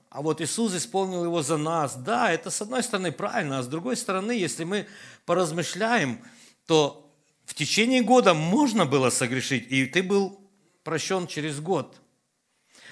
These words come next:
Но когда Иисус принёс эту жертву, тебе уже нельзя грешить. Потому что эта же Голгофа, она была один раз. Так кому было проще по отношению к греху жить?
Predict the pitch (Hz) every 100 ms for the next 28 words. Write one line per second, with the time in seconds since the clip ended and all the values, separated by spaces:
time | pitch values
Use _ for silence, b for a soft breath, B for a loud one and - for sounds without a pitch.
0 | B 156 165 175 226 240 202 285 254 220
1 | 196 147 160 151 165 123 120 170 247 269
2 | 254 269 269 247 269 139 131 - 110 -
3 | - _ _ _ _ _ _ B B B
4 | 190 226 262 240 233 - 226 262 254 202
5 | 190 185 156 196 180 247 254 208 190 185
6 | 196 185 170 156 247 214 151 110 - -
7 | - _ _ _ _ _ _ _ _ _
8 | _ _ _ B B B B 180 - 240
9 | 294 277 254 233 226 220 185 151 - 123
10 | 104 - _ _ _ _ 156 151 156 180
11 | 165 165 151 165 - 135 120 123 -